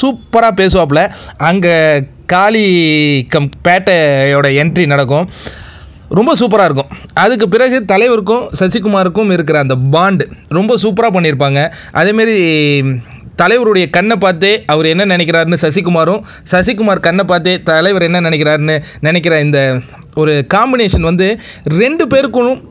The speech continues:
அந்த பாசம் இருந்தா மட்டும்தான் அந்த கேரக்டர் வந்து அடுத்த கட்டத்துக்கு வரும் சொல்லுவாங்க இல்லையா, அந்த மாதிரி ரெண்டு பேருமே ஒருத்தவங்களை ஒருத்தவங்க ரொம்ப அழகா நேசிச்சிருக்காங்கங்கிறது ரொம்ப தெளிவா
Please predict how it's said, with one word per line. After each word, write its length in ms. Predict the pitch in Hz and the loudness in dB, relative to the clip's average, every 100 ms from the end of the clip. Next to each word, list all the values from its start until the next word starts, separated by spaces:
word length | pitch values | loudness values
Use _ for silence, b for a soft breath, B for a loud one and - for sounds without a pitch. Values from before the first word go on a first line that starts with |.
| - | -2
அந்த 240 | 170 175 | 0 0
பாசம் 460 | 143 214 254 254 247 | 0 0 2 2 2
இருந்தா 240 | 208 208 | 2 2
மட்டும்தான் 360 | 190 175 185 196 | 0 0 0 0
அந்த 100 | 156 | 0
கேரக்டர் 400 | 180 214 190 170 | 0 0 0 0
வந்து 200 | 156 170 | 0 0
அடுத்த 280 | 151 165 180 | 0 0 -2
கட்டத்துக்கு 380 | 165 180 175 | -2 -2 -2
வரும் 320 | 139 156 165 - | 0 0 -2 -6
சொல்லுவாங்க 340 | - 156 147 135 | -4 0 0 0
இல்லையா, 280 | 139 147 B B | 0 -2 B B
அந்த 220 | 147 175 | -2 0
மாதிரி 220 | 220 233 | 0 0
ரெண்டு 260 | 160 208 262 | 0 -2 0
பேருமே 320 | 240 214 196 | 0 0 0
ஒருத்தவங்களை 680 | 220 165 196 190 220 190 165 | -2 0 0 0 0 2 0
ஒருத்தவங்க 440 | 160 170 170 202 - | 0 -2 0 -2 -2
ரொம்ப 280 | 180 233 | -2 0
அழகா 340 | 196 170 185 202 | 0 2 2 0
நேசிச்சிருக்காங்கங்கிறது 1040 | 170 190 196 165 147 147 143 143 139 139 | 0 0 0 0 0 0 0 0 0 0
ரொம்ப 120 | 147 | -2
தெளிவா 300 | 151 160 165 | -2 0 0